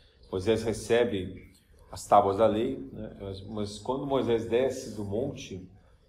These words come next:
ele vê o besouro, o bezerro de ouro que tinha sido construído pelos judeus. Os judeus estavam desesperados, estavam ali no deserto, não vinham chegar à terra prometida,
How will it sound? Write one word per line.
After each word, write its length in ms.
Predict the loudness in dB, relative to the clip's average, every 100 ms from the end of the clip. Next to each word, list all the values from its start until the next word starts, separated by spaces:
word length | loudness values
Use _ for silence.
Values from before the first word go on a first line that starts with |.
| _ _ -10
ele 180 | -8 -6
vê 300 | -2 0 2
o 100 | 0
besouro, 760 | -4 -2 0 0 -2 -4 -6
o 60 | -10
bezerro 400 | -6 0 0 2
de 100 | 2
ouro 520 | 2 2 0 -2 -6
que 100 | -10
tinha 240 | -12 -10
sido 480 | -8 -10 -10 -10 -10
construído 880 | -8 -10 -10 -10 -8 -6 -6 -10 -14 -18 -20 _ _ _ _
pelos 220 | -12 -10
judeus. 420 | -10 -12 -12 -16 -14
Os 80 |
judeus 220 | -2 -2 2
estavam 200 | 2 2
desesperados, 680 | -4 -6 2 4 6 6 2
estavam 220 | -2 0
ali 100 | -2
no 140 | -4
deserto, 680 | -6 -4 0 4 4 2 -4
não 160 | -8 -8
vinham 220 | -8 -8
chegar 380 | -6 0 2 2
à 0 |
terra 220 | 0 -6
prometida, 840 | -6 -8 -8 -10 -6 -4 -4 -6